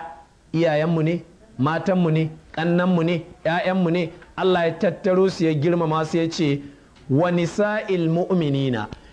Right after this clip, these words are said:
da dukkan matan muminai. In dai ke matar mumini ce, in dai ke mumina ce,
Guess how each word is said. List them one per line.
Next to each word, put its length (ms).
da 140
dukkan 460
matan 440
muminai. 600
In 240
dai 200
ke 460
matar 380
mumini 520
ce, 180
in 220
dai 180
ke 340
mumina 540
ce, 200